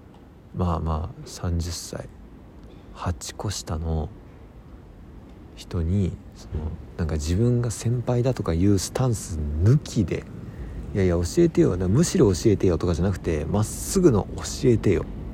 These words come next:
「そうなんだ、なるほど、どうやってこれをやるの」って。その、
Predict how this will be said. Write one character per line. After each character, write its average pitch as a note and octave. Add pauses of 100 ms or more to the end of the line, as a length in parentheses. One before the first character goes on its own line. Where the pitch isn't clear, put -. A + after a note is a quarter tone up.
(760)
「そ C#3+
う -
な G2+
ん D#2+
だ、 D#2+
な D#2
る A#2+
ほ C3
ど、 G2
ど B2+
う F3+
や D3
っ -
て -
こ -
れ F2
を E2
や E2+
る F2+
の」 D2
っ D#2
て。 - (1600)
そ -
の、 E3+